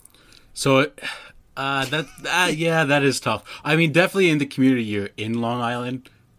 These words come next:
But, well, now you're making me think.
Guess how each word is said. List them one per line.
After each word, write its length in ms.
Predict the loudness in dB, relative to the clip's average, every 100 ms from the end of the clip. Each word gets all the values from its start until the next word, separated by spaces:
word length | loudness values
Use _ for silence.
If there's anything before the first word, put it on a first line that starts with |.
| _ _ _ _ _ _ _
But, 300 | -2 -2 -6 _ _ _ _ -20
well, 240 | -12 -8
now 160 | -4 -2
you're 160 | -2 -4
making 260 | -8 -10
me 120 | -12
think. 320 | -12 -14 -14